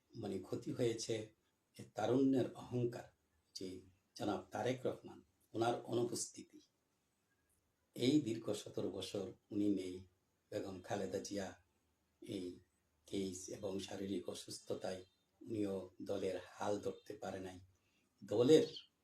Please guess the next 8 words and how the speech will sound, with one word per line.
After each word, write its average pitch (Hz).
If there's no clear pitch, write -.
যে 95
এই 98
নেতৃত্বে, -
নেতৃত্ব 123
বলতে 117
গেলে 104
শূন্য 120
ছিল। -